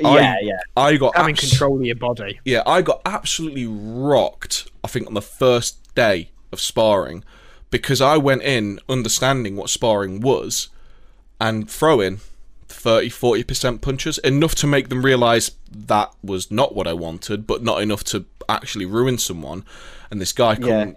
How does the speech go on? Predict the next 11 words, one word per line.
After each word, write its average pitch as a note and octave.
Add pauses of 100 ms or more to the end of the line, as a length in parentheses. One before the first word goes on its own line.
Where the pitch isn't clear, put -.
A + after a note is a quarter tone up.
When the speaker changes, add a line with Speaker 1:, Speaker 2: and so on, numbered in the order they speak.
Speaker 1:
the, C3
the A#2
first A#2+
guy G#2+
I G2+
fought G2+ (100)
was G2
the -
style G2
of, F2+
like, F2